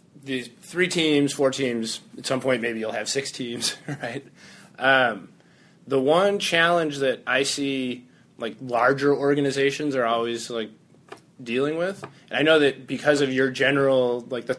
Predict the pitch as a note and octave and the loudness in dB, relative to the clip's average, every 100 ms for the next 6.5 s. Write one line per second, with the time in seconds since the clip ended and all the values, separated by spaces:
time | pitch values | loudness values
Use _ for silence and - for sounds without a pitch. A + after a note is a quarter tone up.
0 | - C3+ C3 B2 C3+ B2+ B2 B2 A#2 A#2+ | -2 0 2 0 0 0 0 -4 -4 -8
1 | A#2 A2 A2+ A#2 D3 - B2 - A2+ A2+ | -8 -8 -4 0 0 0 -4 -6 -8 -6
2 | A2+ A2 A#2 A2 G#2 - - - F3 E3 | -6 -6 -6 -8 -8 -10 -10 0 4 4
3 | B2+ B2 A#2 A#2+ A#2 D3+ D3+ C3 A2 G2 | 2 -4 -6 -6 -4 -2 -2 -4 -10 -8
4 | F2 - - - - _ - B2 B2 A#2 | -10 -12 -20 -20 -20 _ -8 -4 -2 -2
5 | G2 F#2 - C#3 C#3 B2+ C3+ D3 D3 C#3 | -6 -6 -2 2 2 4 4 4 4 2
6 | C3+ B2 A#2+ A2 | 0 2 2 0